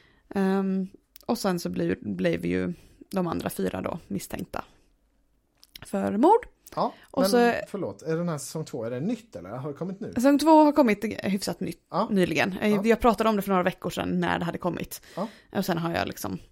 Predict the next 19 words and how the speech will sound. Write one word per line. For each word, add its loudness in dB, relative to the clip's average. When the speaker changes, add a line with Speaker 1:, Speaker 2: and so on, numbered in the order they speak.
Speaker 1:
tittat -10
på -4
det. -6
Speaker 2:
Exciting. -14
Speaker 1:
Mm. 6
Eh, -2
så -2
att -2
det, -6
det 2
fortsätter -2
ju 0
liksom -4
på -4
det 0
spåret -2
att -8
de 0
är -2